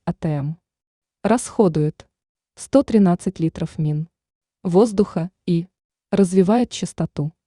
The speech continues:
четыре тысячи пятьсот ударов в минуту. Сила удара составляет четыре целых восемь десятых тш. Поэтому параметры удара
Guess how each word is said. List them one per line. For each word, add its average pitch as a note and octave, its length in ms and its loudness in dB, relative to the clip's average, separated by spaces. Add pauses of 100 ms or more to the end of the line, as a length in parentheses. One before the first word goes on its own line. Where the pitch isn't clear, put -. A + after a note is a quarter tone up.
(340)
четыре C4+ 420 2
тысячи - 440 -2
пятьсот - 560 -6 (520)
ударов G#3+ 540 0
в E3+ 300 -2 (500)
минуту. A3 600 0 (800)
Сила D4+ 340 2
удара G3 360 2
составляет D3+ 800 -8 (440)
четыре B3 420 0
целых B3 420 0
восемь F#3+ 320 0
десятых E3 640 -6 (480)
тш. - 260 -4 (500)
Поэтому A#3+ 440 0
параметры D#3+ 680 -2 (540)
удара G#3+ 560 2